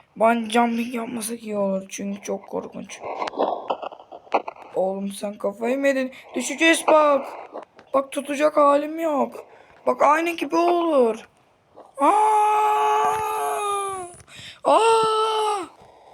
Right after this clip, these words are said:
Artık tutamayacağım. Aa! Hayır.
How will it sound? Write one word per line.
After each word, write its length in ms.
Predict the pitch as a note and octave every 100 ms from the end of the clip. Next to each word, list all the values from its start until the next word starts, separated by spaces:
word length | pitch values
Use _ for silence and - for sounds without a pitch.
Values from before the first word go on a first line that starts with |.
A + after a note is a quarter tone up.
| - - _ _ _ _ _ - - _ -
Artık 380 | C4+ C4+ C4 -
tutamayacağım. 1120 | C4+ D4+ D4 C#4+ C#4 B3+ C4+ C4 A#3+ G#3+ - - - - - - - - - - - - - - - - - _ _ _ _ _ _ _ _ _ _ _ _ -
Aa! 1300 | E4 E4 E4+ E4 E4 D#4+ D#4 D#4+ D#4+ D#4 D#4 D#4 D4 - - - - -
Hayır. 800 | D4+ F4 F4+ F4 E4 D4+ B3+